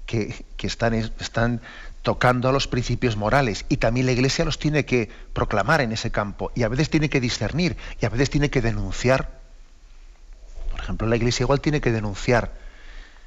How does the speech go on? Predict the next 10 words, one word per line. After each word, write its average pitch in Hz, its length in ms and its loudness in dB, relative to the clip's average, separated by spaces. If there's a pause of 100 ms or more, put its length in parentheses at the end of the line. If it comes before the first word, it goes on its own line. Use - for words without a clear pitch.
(400)
y, 101 340 0 (440)
y 143 100 4
defender, 113 580 2 (520)
¿eh? 101 200 -8 (300)
principios 120 480 0
morales 127 500 2 (680)
en, 107 360 -2 (140)
en 113 140 -2
los 110 160 -4
temas, 123 280 2